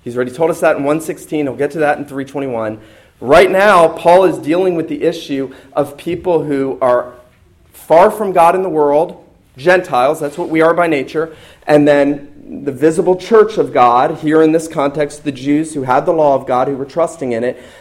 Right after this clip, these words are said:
And Paul is saying, neither get justification. Neither the religious woman nor the irreligious man, if they're not in Jesus Christ, neither of them get justification. And, and when Paul addresses the Jew who had the law, who had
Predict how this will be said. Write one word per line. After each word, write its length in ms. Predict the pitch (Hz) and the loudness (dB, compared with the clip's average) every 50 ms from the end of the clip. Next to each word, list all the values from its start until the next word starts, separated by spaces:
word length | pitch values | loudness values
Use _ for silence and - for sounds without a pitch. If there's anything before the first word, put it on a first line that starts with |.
| - _ _ _ - | -20 _ _ _ 0
And 180 | 143 139 135 135 | 0 0 0 0
Paul 320 | - 160 151 160 165 160 | 0 2 4 6 6 4
is 180 | 165 160 160 - | 4 0 -2 -4
saying, 540 | - 151 143 147 143 135 139 - - - - | -2 0 0 0 0 -2 -4 -8 -14 -14 -8
neither 580 | 127 131 143 143 165 185 220 220 190 170 151 | -4 0 2 4 4 4 4 4 2 0 0
get 200 | 139 151 147 135 | 0 0 0 0
justification. 1000 | - 151 143 143 - - 156 - 156 151 175 165 165 160 - - - - - 98 - _ - _ | 0 -2 -2 -2 -4 -8 -10 -10 -10 -8 -8 -8 -8 -8 -12 -14 -14 -14 -14 -14 -16 _ -20 _
Neither 520 | - 120 123 127 127 127 139 160 170 190 185 | -6 -4 0 2 4 6 6 6 4 4 2
the 120 | 180 185 | 0 0
religious 520 | 170 170 175 165 170 170 156 165 160 - - | 0 0 0 2 0 -2 -2 -4 -8 -4 -2
woman 380 | 160 156 156 156 156 151 156 - - - - | 0 2 2 2 2 0 -2 -6 -12 -14 -8
nor 360 | 113 113 120 131 147 170 175 | -4 0 2 4 4 4 4
the 120 | 175 175 | 2 0
irreligious 680 | - 156 160 160 165 170 160 151 151 147 151 147 147 - | -2 0 0 0 0 0 0 0 -2 -2 -6 -10 -6 -4
man, 420 | 139 131 127 127 123 123 127 123 - - - _ - | -2 0 0 0 0 -2 -4 -6 -12 -18 -20 _ -12
if 140 | 98 - - | -10 -8 -6
they're 100 | 120 110 | -4 -4
not 320 | 110 113 123 131 151 165 | 0 2 2 2 2 2
in 120 | 175 165 | 0 -2
Jesus 360 | 156 160 156 143 139 143 139 - | -4 -6 -6 -8 -8 -10 -12 -8
Christ, 460 | - 147 131 117 117 117 - - - _ _ _ - | -4 -2 0 0 0 -2 -6 -14 -20 _ _ _ -10
neither 400 | 113 117 127 131 151 175 196 190 | -4 2 4 6 6 6 4 2
of 60 | 180 | 0
them 140 | 180 175 160 | 0 -2 -2
get 140 | 156 160 156 | -2 -2 -2
justification. 840 | 160 160 147 147 - 131 131 - - 170 190 185 - - 147 123 - - - - - - - _ | 0 -2 -2 -4 -6 -14 -12 -4 0 0 0 0 -2 -4 -6 -6 -8 -12 -20 -20 -20 -20 -6 _
And, 320 | - 156 151 147 147 - - | 2 2 2 2 0 -2 -2
and 160 | 143 139 139 | 0 0 0
when 160 | 143 143 139 | 0 0 -2
Paul 320 | 143 - 160 151 151 156 151 | -2 0 0 2 2 2 2
addresses 960 | 143 151 139 135 139 147 151 - - 170 156 151 147 143 143 139 - - - - - - _ _ | 0 0 0 2 2 2 0 -2 -6 -4 -2 0 0 -2 -2 -4 -12 -16 -18 -20 -20 -20 _ _
the 640 | - 135 131 131 139 135 131 127 127 127 127 127 131 | -20 -12 -6 -2 0 0 0 0 -2 -4 -6 -8 -10
Jew 420 | 123 - 127 131 143 156 175 185 170 | -12 -8 -2 0 4 6 6 6 6
who 160 | 143 127 120 | 4 2 -2
had 280 | 127 127 131 151 151 | 0 2 2 2 2
the 80 | 151 160 | 2 0
law, 320 | 151 151 151 147 160 165 | 2 2 4 4 4 4
who 160 | 156 151 135 127 | 4 0 -4 -4
had 480 | 131 127 123 131 135 135 135 - - | -2 0 2 2 2 2 0 -2 -8